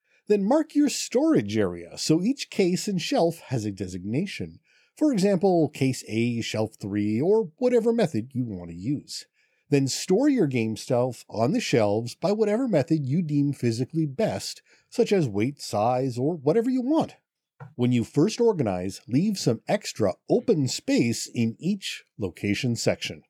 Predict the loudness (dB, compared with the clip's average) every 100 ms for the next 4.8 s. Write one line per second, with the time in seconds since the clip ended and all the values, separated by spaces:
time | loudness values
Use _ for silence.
0 | _ _ _ -6 0 2 4 4 4 2
1 | 0 0 0 2 2 0 0 -2 0 0
2 | 0 2 2 2 -2 0 0 0 -2 0
3 | 2 2 0 0 0 0 -2 0 2 2
4 | 0 -2 -2 -2 -2 -4 -6